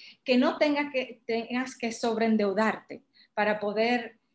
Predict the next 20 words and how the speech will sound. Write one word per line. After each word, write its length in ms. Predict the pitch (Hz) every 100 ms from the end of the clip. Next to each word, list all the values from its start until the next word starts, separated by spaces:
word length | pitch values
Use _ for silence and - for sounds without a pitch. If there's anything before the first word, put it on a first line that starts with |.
| _
eh, 460 | 208 196 196 190 -
tener 300 | 214 208 240
esa 220 | 247 247
gratificación 840 | 196 214 214 208 214 214 196 220 220
emocional 600 | 214 208 208 196 185 185
de 100 | 190
tu 140 | 196
trabajo, 500 | 196 185 240 - -
porque 340 | - - 208 -
todos 300 | 247 294 311
los 180 | 254 247
días 380 | 247 202 185 214
estás 380 | 190 - 220
trabajando, 540 | 247 240 233 202 185 190
tienes 300 | 262 392 415
que 120 | -
tener 380 | 240 254 294 240
también 300 | 233 220 233
esa 180 | 226 233
gratificación 1000 | 208 214 214 214 - 196 - 240 180